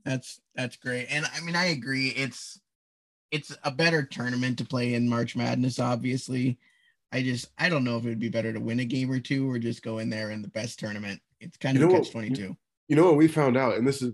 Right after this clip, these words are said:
Speaker 2: we, we weren't sure because we, nobody on our staff had ever done it before, but, um,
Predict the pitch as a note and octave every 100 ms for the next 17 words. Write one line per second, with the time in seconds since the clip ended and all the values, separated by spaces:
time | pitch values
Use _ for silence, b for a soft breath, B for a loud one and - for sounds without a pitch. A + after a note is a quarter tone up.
0 | - C#3 D#3+ C#3 E3+ C3 G#2+ - C3 D3
1 | - A2+ A2+ F#2+ A2+ A2 G#2+ _ _ -
2 | - A#2 A#2 A#2+ A2+ G#2 G2+ G#2 A2+ G#2
3 | G2 E2+ E2+ G2+ G#2+ A#2 B2 B2 G2+ F#2+
4 | - _ G2+ G2 F#2 F2